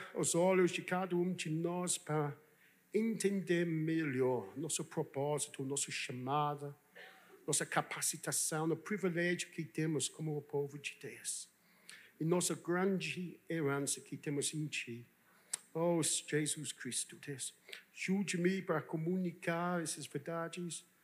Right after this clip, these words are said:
Ajude cada um para entender tudo que eu quero transmitir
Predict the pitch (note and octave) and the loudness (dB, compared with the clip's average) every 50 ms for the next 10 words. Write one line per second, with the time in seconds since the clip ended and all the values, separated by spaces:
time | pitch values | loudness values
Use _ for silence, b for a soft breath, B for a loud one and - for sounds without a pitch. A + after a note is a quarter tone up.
0 | b b b b b b b C3+ B2+ C3+ B2 A#2+ F3 G3 G3+ G3+ E3+ F#3+ F3 - | b b b b b b b -6 -4 -2 -2 0 2 2 2 2 0 -2 -2 0
1 | E3+ F3+ F#3 F3 E3 D#3+ E3+ E3+ E3 D#3 D#3+ D#3 D3+ D#3 F3 F3 E3+ - - D3+ | 2 2 2 2 0 0 0 0 0 0 0 0 0 0 0 -2 -4 -4 -2 -2
2 | C#3 C#3 C#3 E3 E3 E3 D#3+ D#3+ - - A#3 B3 - A3+ - - G3 F#3 F3+ F3+ | -2 -2 -2 -2 -4 -4 -6 -8 -8 -6 -6 -6 -6 -8 -6 -2 0 0 0 0
3 | F3 - - F#3 F3 F3 F3 - - G3 F#3+ F#3 F3 - F3+ F3 F3 - - - | 0 -2 -2 -2 0 -2 -2 -4 -4 -4 -4 -4 -4 -4 -4 -6 -6 -6 -8 -6
4 | - C3+ B2 B2+ | -4 -4 -4 -4